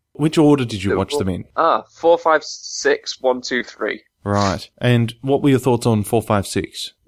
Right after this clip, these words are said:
Speaker 2: They're all right.
Speaker 1: Yep.
Speaker 2: <laughs> They weren't, <laughs> I'm not that bothered. I don't really like sci-fi unless it's X-Files or Buffy. I'm not particularly that bothered. Yeah, th-, they're all right.
Speaker 1: Mm. See, I don't have a hang up button here.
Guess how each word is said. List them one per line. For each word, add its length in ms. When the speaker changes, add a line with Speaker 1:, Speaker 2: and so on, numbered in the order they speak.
Speaker 2:
They're 160
all 120
right. 320
Speaker 1:
Yep. 320
Speaker 2:
<laughs> 40
They 80
weren't, 180
<laughs> 200
I'm 680
not 200
that 200
bothered. 280
I 160
don't 80
really 160
like 160
sci-fi 480
unless 300
it's 280
X-Files 500
or 120
Buffy. 400
I'm 100
not 100
particularly 360
that 160
bothered. 280
Yeah, 380
th-, 260
they're 160
all 140
right. 360
Speaker 1:
Mm. 300
See, 300
I 120
don't 160
have 140
a 60
hang 260
up 300
button 420
here. 500